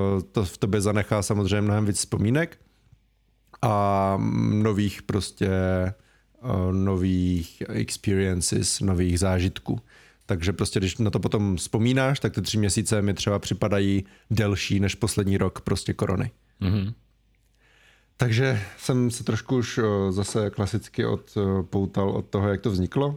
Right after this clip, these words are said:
Speaker 1: ale teda překecala mě vlastně kámoš spolu, spolu s Míšou, že bychom s-, teda mohli tam zajet, když to je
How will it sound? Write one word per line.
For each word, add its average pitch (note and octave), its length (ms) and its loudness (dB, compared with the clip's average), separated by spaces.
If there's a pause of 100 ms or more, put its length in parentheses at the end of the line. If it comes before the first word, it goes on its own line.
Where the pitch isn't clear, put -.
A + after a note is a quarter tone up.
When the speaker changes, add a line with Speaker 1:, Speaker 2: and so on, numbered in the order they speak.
(120)
Speaker 1:
ale A2 200 0
teda G#2+ 220 0 (400)
překecala G2+ 440 -2
mě F#2+ 140 2
vlastně G2 300 0
kámoš F#2+ 460 0
spolu, F#2 440 -2
spolu F#2+ 320 -2
s F2 100 -2
Míšou, F#2 480 -2 (480)
že F2+ 180 0 (880)
bychom F#2+ 260 2
s-, - 300 -4
teda F2+ 400 0
mohli F2+ 420 0
tam F#2+ 180 0
zajet, F2 280 0
když F2+ 300 -4
to G#2 100 -2
je F2+ 200 0